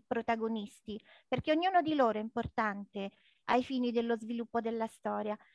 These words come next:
Però io ritengo che più di tutti, eh, il personaggio che costituisce il, il fulcro del racconto, poi il perno centrale attraverso il quale si sviluppa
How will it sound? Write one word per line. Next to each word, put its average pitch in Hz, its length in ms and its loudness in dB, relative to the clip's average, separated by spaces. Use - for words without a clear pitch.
Però 392 200 8
io 381 180 6
ritengo 311 460 6
che 262 180 0
più 349 260 0
di 294 220 -4
tutti, 349 680 -2
eh, 262 280 6
il 269 120 0
personaggio 330 580 4
che 277 160 -2
costituisce 269 1080 -2
il, 269 300 0
il 262 120 -2
fulcro 262 500 0
del 233 140 -2
racconto, 226 840 0
poi 285 400 2
il 254 140 -4
perno 302 380 4
centrale 262 720 2
attraverso 240 600 -2
il 233 160 -10
quale 247 400 4
si 226 160 -10
sviluppa 220 680 -2